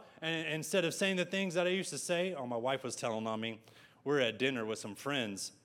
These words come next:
and, uh, talking about how our kids repeat things. And, and remember, of course, I, I was a younger man. This wasn't like last year.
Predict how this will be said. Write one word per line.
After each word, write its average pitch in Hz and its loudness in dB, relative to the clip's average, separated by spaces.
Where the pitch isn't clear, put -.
and, 123 -2
uh, 107 2
talking 135 0
about 120 0
how 127 4
our 113 0
kids 131 -4
repeat 147 -8
things. 101 -6
And, 123 -2
and 113 -6
remember, 117 0
of 127 -20
course, 123 -4
I, 113 -4
I 107 -2
was 101 -2
a 101 -6
younger 120 0
man. 160 4
This - -4
wasn't 139 0
like 131 0
last 135 -2
year. 160 -2